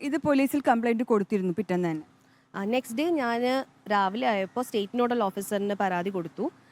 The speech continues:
Speaker 2: സ്റ്റേറ്റ് നോഡൽ ഓഫീസർ എസ് എം ഡിനെയും, ആ, ഡി പി എമ്മിനെയും അറിയിച്ചിട്ടുണ്ടായിരുന്നു. So, ഒഫീഷ്യലി കേസ്, ആ, മൂവ് ചെയ്യണം എന്നുള്ളതുകൊണ്ട് ഡി പി എമ്മിൻ്റെ ഓഫീസിൽ നിന്ന് ഡി പി എം വഴിയാണ്, ആ, രജിസ്റ്റർ ചെയ്തത് തമ്പാനൂർ സ്റ്റേഷനിൽ.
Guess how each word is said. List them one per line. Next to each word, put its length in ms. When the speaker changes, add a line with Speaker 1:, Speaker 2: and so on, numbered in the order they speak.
Speaker 2:
സ്റ്റേറ്റ് 360
നോഡൽ 260
ഓഫീസർ 380
എസ് 160
എം 140
ഡിനെയും, 440
ആ, 240
ഡി 260
പി 60
എമ്മിനെയും 340
അറിയിച്ചിട്ടുണ്ടായിരുന്നു. 840
So, 200
ഒഫീഷ്യലി 680
കേസ്, 260
ആ, 540
മൂവ് 240
ചെയ്യണം 420
എന്നുള്ളതുകൊണ്ട് 680
ഡി 180
പി 60
എമ്മിൻ്റെ 260
ഓഫീസിൽ 320
നിന്ന് 120
ഡി 140
പി 140
എം 120
വഴിയാണ്, 400
ആ, 220
രജിസ്റ്റർ 380
ചെയ്തത് 340
തമ്പാനൂർ 360
സ്റ്റേഷനിൽ. 460